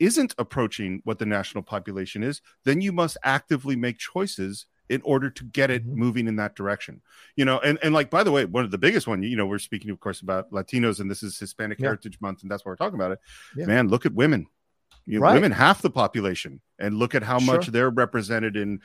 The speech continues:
Speaker 1: Fortune five hundred companies or the Senate or all the women presidents we've had. <laughs> You know, like, forty-six presidents, zero women,
Speaker 2: Yeah,
Speaker 1: half the
Speaker 2: right.
Speaker 1: population.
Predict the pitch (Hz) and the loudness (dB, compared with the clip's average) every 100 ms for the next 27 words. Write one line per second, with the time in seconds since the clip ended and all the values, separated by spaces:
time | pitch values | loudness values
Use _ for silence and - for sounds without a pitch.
0 | - _ - 120 117 107 110 104 117 107 | -16 _ 0 2 0 -4 -2 -2 -6 -6
1 | 98 113 104 104 104 98 - - 123 117 | -6 -4 -4 -2 -4 -4 -10 -6 2 2
2 | 104 - - 135 104 101 95 110 107 104 | 2 -4 -2 0 0 -2 -6 -2 0 0
3 | 110 113 127 131 123 123 120 123 117 - | -2 2 4 4 4 0 0 0 0 0
4 | 117 107 98 - 104 104 95 76 - - | -2 -2 -6 -4 -6 -2 -4 -6 -14 -20
5 | - 143 160 156 127 170 - 190 139 135 | -8 2 6 6 6 4 2 -8 -2 0
6 | 127 - - - - - 127 160 180 185 | 0 -6 -20 -20 -20 -2 0 0 0 -4
7 | - - 190 156 123 123 - _ - 87 | -2 0 0 2 -2 -2 -8 _ -16 -8
8 | 95 160 180 190 226 107 69 _ 131 151 | 0 2 4 4 4 2 -4 _ 2 4
9 | 120 123 - 110 120 120 135 120 107 - | 4 0 -2 -2 0 2 0 -2 -2 -8